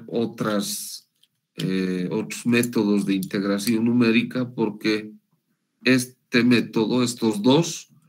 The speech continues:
son los indicados y precisos para, precisos en el sentido de que, de que se usan exclusivamente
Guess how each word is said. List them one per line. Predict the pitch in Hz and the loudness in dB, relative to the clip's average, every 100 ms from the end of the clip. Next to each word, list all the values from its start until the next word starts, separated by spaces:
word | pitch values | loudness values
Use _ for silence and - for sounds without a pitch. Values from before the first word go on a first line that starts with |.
| _ _ _ | _ _ _
son | - - 143 143 135 | -14 -6 0 2 4
los | 123 120 - | 4 2 0
indicados | 151 160 127 123 131 123 123 123 123 - _ _ _ _ _ - - - | 4 4 4 0 2 4 4 4 2 -2 _ _ _ _ _ -12 -12 0
y | 127 - | 0 2
precisos | 127 127 123 165 156 151 147 - | 4 4 6 4 4 4 2 0
para, | - 120 117 117 120 - _ _ _ _ - _ _ _ | -2 0 2 0 -2 -12 _ _ _ _ -12 _ _ _
precisos | - 101 101 123 120 113 104 | -4 -2 2 0 2 -2 -2
en | 98 | -6
el | 95 | -8
sentido | 85 95 95 110 101 | -10 -10 -6 -2 -2
de | 95 95 | -2 -4
que, | 98 92 92 156 156 - _ _ | -2 -2 -2 -4 -8 -12 _ _
de | - - - | -8 -8 -6
que | 90 | -4
se | - - | -4 -2
usan | 95 113 110 110 110 | 0 0 0 -2 -2
exclusivamente | 110 107 - - 110 107 123 117 113 107 104 - 135 - | -4 -8 -10 -8 -8 2 2 4 2 0 -2 -2 -2 -4